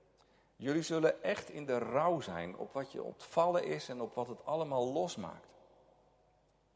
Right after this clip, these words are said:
Het gaat in dit hele stuk dus over verliezen wat bekend en vertrouwd was.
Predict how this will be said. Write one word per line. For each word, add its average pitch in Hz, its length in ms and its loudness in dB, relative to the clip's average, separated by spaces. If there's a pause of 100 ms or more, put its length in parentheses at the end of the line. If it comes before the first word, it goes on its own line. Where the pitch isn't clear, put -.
(2250)
Het - 80 -16
gaat 185 340 4
in 147 80 0
dit 139 160 0
hele 135 260 0
stuk - 420 -8
dus 107 260 -8
over 107 380 -2 (1200)
verliezen 143 680 -2 (720)
wat 117 280 -2
bekend 165 520 -6 (240)
en 120 180 -10
vertrouwd 139 560 -6
was. - 300 -18